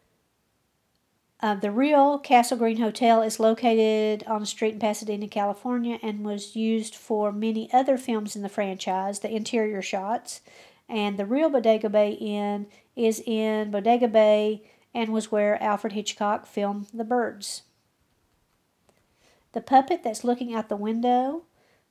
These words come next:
um, during the first movie is a real Burmese opera marionette named the alchemist musician,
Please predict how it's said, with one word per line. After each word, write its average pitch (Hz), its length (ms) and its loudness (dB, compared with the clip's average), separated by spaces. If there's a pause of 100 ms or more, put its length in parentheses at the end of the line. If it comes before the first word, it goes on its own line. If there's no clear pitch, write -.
um, 208 640 -2 (440)
during 220 240 0
the 214 80 -2
first 226 520 -2
movie 233 580 -2 (260)
is 226 180 0
a 214 140 4
real 254 460 2 (240)
Burmese 226 720 -2 (160)
opera 220 340 0
marionette 220 840 0
named 208 720 -6 (440)
the 208 220 -4
alchemist 240 580 -2
musician, 233 960 -4